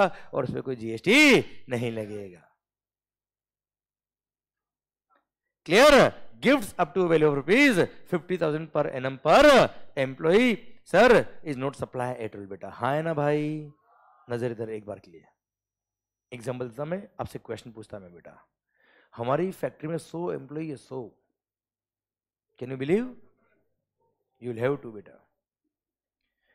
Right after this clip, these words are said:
हमारी फैक्ट्री में हंड्रेड एम्प्लॉई है, बेटा, हंड्रेड। क्या करते, बेटा, वो? काम करते, बेटा।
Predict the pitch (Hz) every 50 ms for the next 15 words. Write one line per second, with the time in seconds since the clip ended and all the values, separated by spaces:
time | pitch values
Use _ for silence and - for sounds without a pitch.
0 | _ _ _ - 156 175 190 214 247 220 208 196 165 - 196 196 202 220 277 330
1 | 339 330 302 247 185 135 110 - - - - - 139 156 170 165 165 185 240 262
2 | 254 262 214 190 175 170 180 180 190 202 180 175 151 151 131 120 127 127 131 135
3 | 170 165 143 120 - - - - _ _ _ _ _ _ _ _ _ _ _ _
4 | _ _ _ _ _ _ _ _ _ _ _ _ _ _ _ _ _ _ _ _
5 | - 143 143 151 151 160 160 151 156 160 160 170 190 214 _ _ _ _ _ _
6 | _ _ _ _ _ _ _ - - _ _ _ _ _ - 123 135 165 180 175
7 | 185 175 180 185 175 185 180 196